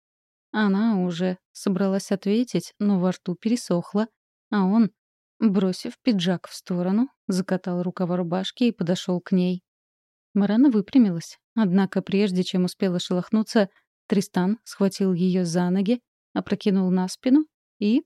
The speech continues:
подтянув к краю, опустился перед ней на колени. Сердце подскакивало в груди, лона пульсировала от желания, пока Марана наблюдала, как он задрал ее футболку над грудью,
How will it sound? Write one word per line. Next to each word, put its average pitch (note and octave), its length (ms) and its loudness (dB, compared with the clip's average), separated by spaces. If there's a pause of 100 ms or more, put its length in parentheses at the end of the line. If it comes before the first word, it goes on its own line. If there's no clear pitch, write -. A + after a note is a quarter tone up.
подтянув F#3+ 580 0
к - 40 -20
краю, F#3+ 420 -2
опустился F#3 720 -2
перед F#3 260 0
ней F#3+ 140 4
на F#3 120 2
колени. F#3 460 0 (440)
Сердце - 500 -4
подскакивало F#3 760 -2
в E3+ 80 -2
груди, F3+ 440 0 (380)
лона F#3+ 380 2
пульсировала F#3 720 -2
от E3 100 -4
желания, F#3 580 2 (100)
пока G3 240 0
Марана F#3 300 4
наблюдала, F3+ 580 0
как - 220 -8
он G3 120 2
задрал F3+ 440 0
ее G3 260 2
футболку F3 540 -2
над F3 200 2
грудью, F3 480 0